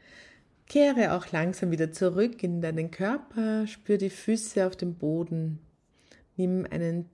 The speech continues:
tiefen Atemzug und atme mit einem Lächeln aus,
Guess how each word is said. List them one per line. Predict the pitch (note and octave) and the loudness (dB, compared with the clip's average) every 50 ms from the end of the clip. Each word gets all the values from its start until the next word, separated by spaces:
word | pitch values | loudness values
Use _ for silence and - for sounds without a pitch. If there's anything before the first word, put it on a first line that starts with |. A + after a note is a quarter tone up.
| _ - | _ -4
tiefen | - - A3+ A#3+ C4 C4 C4 - - - G#3+ G#3 G3+ G3+ G3+ F#3+ G3 - | 0 4 6 6 6 6 4 2 2 2 4 4 6 4 4 2 -2 -4
Atemzug | - E3 E3+ F#3+ G#3 G#3+ - G3 F#3 F#3 F3 - - - - F#3 F3+ F3+ F3+ F#3 F3+ F#3 - - - - _ _ _ _ - - - - - - - - - - - - - - - - - - - - - - - _ _ _ _ _ _ - - - | -4 -4 -2 -2 -4 -6 -4 -4 -4 -4 -4 -8 -14 -8 -6 -4 -2 -2 -2 -2 -4 -6 -14 -20 -20 -20 _ _ _ _ -20 -18 -16 -16 -14 -14 -14 -14 -16 -16 -16 -18 -18 -20 -20 -20 -20 -20 -20 -20 -20 -20 -20 _ _ _ _ _ _ -20 0 4
und | C4 C4 B3 B3+ B3 B3 A#3+ A#3+ - - - - - - - - | 6 8 8 8 6 6 4 2 -4 -10 -10 -10 -10 -10 -8 -8
atme | - F3+ F3 F3 F3 - F3+ | -6 -2 -2 -2 -2 0 -2
mit | E3 D#3 D#3+ | -2 0 -2
einem | D#3 D#3+ D#3+ D#3+ D#3 | -2 -2 0 0 0
Lächeln | D#3 D#3 D3 C#3 D3+ - - D#3+ C#3+ C#3 - D3+ | 0 0 0 -2 -4 -6 -8 -8 -8 -8 -8 -8
aus, | D#3 F3+ F#3+ G3+ G3+ G3+ G#3 G3+ G#3 - - - - | -6 -6 -4 -2 -2 -2 -2 -4 -4 -10 -12 -12 -14